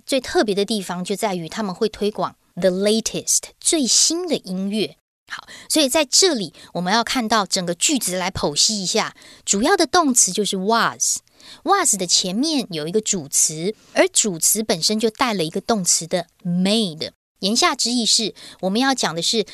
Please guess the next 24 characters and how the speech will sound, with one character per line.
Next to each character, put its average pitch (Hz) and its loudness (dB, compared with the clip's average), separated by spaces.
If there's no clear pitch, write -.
使 185 2
得 226 2
Vauxhall 254 2
Gardens 208 0
特 311 -2
别 196 -2
的 226 2
那 285 -2
一 285 2
件 277 0
事 - 4
情。 226 0
本 175 0
来 180 2
第 262 0
二 247 2
个 185 -2
应 196 -4
该 208 -2
有 175 -4
一 143 -10
个 170 -4
something 196 0
that 262 0